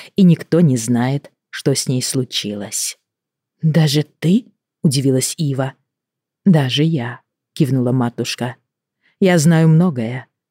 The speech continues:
но ещё больше от меня скрыто». Когда девочка пропала, сердце её отца разбилось.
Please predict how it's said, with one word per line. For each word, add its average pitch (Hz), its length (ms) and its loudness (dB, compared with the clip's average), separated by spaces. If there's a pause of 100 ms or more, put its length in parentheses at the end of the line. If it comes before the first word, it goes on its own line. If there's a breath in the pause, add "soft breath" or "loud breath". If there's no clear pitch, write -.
но 165 120 4
ещё 135 380 0
больше 147 560 -2 (220)
от 147 180 -4
меня 131 240 0
скрыто». 110 720 -10 (960 soft breath)
Когда 214 300 4
девочка 214 400 2
пропала, 208 560 2
сердце 190 460 0
её 165 340 4
отца 156 340 0
разбилось. 139 800 -2